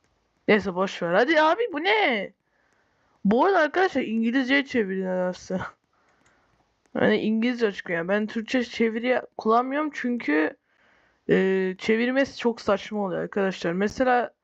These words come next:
Fater Family'ye girdim. Abi çevirmen çok saçma. Mesela bir tane kuşun adı kaplumbağa. Abi kaplumbağa diye şey mi olur?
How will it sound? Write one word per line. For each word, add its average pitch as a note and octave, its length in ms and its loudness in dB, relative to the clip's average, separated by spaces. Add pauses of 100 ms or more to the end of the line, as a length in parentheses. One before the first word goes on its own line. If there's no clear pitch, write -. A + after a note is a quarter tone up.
(360)
Fater A#3+ 500 2
Family'ye B3+ 500 0
girdim. B3 520 -2 (540)
Abi C#4 280 4
çevirmen B3+ 580 0
çok B3 280 -4
saçma. G3 420 -2
Mesela A3+ 360 0
bir A3+ 60 -14
tane B3+ 260 0
kuşun B3+ 340 -4
adı A#3+ 200 0
kaplumbağa. G3 760 0 (560)
Abi D#4+ 240 6
kaplumbağa D#4 640 2
diye E4+ 180 -2
şey B3+ 260 -4
mi C4 120 -4
olur? F3+ 500 -6